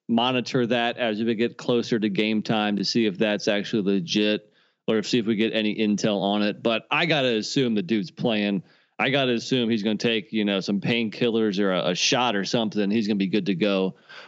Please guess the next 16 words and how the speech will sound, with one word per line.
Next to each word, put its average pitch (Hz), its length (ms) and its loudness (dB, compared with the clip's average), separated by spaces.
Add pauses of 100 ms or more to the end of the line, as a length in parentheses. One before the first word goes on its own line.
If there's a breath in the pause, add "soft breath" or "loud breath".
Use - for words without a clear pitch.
Um, 98 540 0 (220)
it 175 100 2
was, 165 180 2
it 208 180 4
was 220 160 2
tough 233 300 -2
choosing 180 340 2
between 151 440 0
both 135 260 -2
quarterbacks 127 580 0
here, 120 420 0 (340 soft breath)
but 139 180 2
let's 156 200 2
face 135 320 0
it, 113 200 -2
Fields', 147 640 0